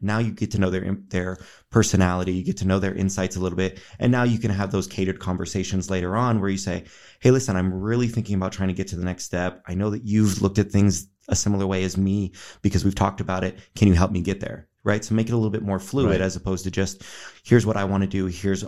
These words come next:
Speaker 1: I need your help to get me there." Or, um, you know, "Here's what I wanna do. I don't know how to get there. Can you just tell me what you did?" Right? It's not an interrogation. It's more of a, it's a relationship.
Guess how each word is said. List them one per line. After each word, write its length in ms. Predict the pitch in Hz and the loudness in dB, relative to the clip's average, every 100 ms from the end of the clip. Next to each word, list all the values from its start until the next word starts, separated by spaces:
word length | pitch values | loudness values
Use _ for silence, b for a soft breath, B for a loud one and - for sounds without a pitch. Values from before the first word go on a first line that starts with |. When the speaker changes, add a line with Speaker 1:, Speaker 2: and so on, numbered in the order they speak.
| - | 0
Speaker 1:
I 80 | |
need 180 | 104 107 | 2 2
your 120 | 104 | 0
help 180 | 90 95 | -2 -2
to 140 | 95 90 | -2 -2
get 180 | 104 | -4
me 120 | 104 87 | -4 -6
there." 280 | - - - | -6 -8 -2
Or, 360 | 98 92 92 B B B | 2 2 0 B B B
um, 520 | 98 90 87 85 87 - | 0 2 0 -2 -4 -2
you 80 | 92 | 0
know, 100 | 87 | 2
"Here's 320 | 87 113 110 | 2 2 2
what 80 | 104 | 0
I 60 | |
wanna 200 | 95 98 | 0 0
do. 140 | 92 98 | 0 0
I 80 | 92 | 0
don't 240 | 101 110 | -2 -2
know 340 | 98 98 87 - _ _ _ | 0 0 -4 -8 _ _ _
how 220 | - 101 | -2 0
to 80 | 110 | 0
get 200 | 98 101 | 0 -2
there. 260 | 98 95 95 | -2 -2 -2
Can 320 | 98 - 92 | -4 -4 -2
you 120 | 90 | -2
just 540 | 90 90 90 - - - B B B B | -2 -2 -4 -6 -12 -18 B B B B
tell 160 | - 101 | 0 4
me 80 | 92 | 4
what 180 | 90 - | 0 0
you 160 | 104 | 2
did?" 400 | - 87 73 - | 2 -2 -8 -12
Right? 320 | - 101 95 101 | -4 -2 0 -2
It's 160 | 95 | -2
not 120 | 120 | -2
an 60 | 135 | 2
interrogation. 680 | 127 113 113 107 147 147 95 | 2 0 -2 -2 -4 -2 -4
It's 140 | - | -2
more 180 | 104 101 | -2 -2
of 80 | 95 | -2
a, 240 | 92 92 B B | -2 -2 B B
it's 160 | 120 | -4
a 20 | |
relationship. 640 | 143 156 190 - 80 - | -2 -2 -2 -4 -6 -10